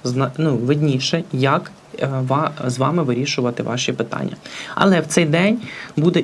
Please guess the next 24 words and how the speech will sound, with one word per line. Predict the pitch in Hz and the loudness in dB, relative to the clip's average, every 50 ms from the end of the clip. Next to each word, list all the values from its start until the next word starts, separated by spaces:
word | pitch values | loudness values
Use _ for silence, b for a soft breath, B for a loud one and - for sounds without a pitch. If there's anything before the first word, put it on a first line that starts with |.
| - - | 0 0
ідеальним | 160 151 131 127 143 135 135 135 147 160 165 160 151 143 | 0 0 2 2 2 2 2 2 2 2 0 0 0 0
для | 127 123 123 123 117 | -2 0 0 0 2
вирішення | 120 127 127 131 127 127 - - 123 120 117 117 120 - | 2 2 2 2 0 -2 -2 -2 -2 -2 0 -2 -4 -2
дуже | - 139 147 135 | -2 -2 -2 0
багатьох | 123 110 110 123 120 123 - 120 | 0 -2 -2 -2 -2 -4 -6 -8
питань, | - - 131 127 - 120 113 117 120 120 - | -4 -2 -4 -2 0 -2 -2 -2 -4 -6 -6
якщо | 120 - - - 135 | -6 -6 -2 -2 0
ви | 127 127 | 0 0
щось | 127 - 135 127 - | 0 0 -2 -4 -2
планували. | - - 139 143 143 143 143 139 139 135 135 131 135 135 B B B B B B B B B B | -2 0 2 2 2 2 2 2 0 0 0 0 -2 -4 B B B B B B B B B B
І | - 160 170 175 - - | 0 2 2 4 2 2
найголовніше, | 151 165 170 165 160 156 170 165 165 165 175 190 240 - - - 185 | 2 2 2 2 2 2 2 2 2 4 4 4 2 2 2 0 0
ви | 156 160 | 0 0
будете | 151 151 165 165 156 156 151 143 | 0 0 0 0 0 0 0 0
відчувати | 156 156 151 - 160 151 165 208 240 190 | 0 0 0 0 0 0 0 0 0 0
себе | 170 - - 143 139 139 | -2 0 -2 0 0 0
доволі | 131 139 135 135 143 165 180 185 185 180 175 - - - - - | 0 0 2 2 2 2 2 2 2 0 -2 -6 -14 -20 -18 -8
сильно, | - - - - 160 131 113 107 117 113 - | -4 -4 0 2 2 2 2 2 0 -2 0
не | 135 143 147 | 2 2 2
дивлячись | 139 151 190 254 302 294 277 - - - | 4 4 4 6 4 4 2 0 -2 0
на | 190 175 | 0 2
те, | - 151 151 | 2 2 0
що | 147 - - | 0 0 -2
буде, | 135 - 214 202 196 175 | 0 0 0 2 4 2